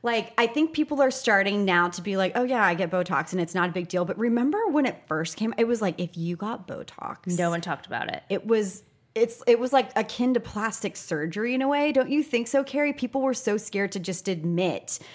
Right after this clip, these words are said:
Speaker 1: that they were getting this done. I don't know why.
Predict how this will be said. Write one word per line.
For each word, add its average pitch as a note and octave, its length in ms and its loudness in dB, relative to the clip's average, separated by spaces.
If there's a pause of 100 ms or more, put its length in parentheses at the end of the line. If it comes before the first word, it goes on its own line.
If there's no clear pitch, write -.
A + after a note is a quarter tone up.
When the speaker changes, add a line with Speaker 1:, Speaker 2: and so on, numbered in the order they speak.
(160)
Speaker 1:
that E3+ 480 4 (160)
they F3 720 2
were G3 160 -2
getting G3 300 0
this F3+ 180 -2
done. F3 440 0 (500)
I C4+ 80 0
don't A#4 140 2 (120)
know G3+ 160 0
why. G3+ 680 2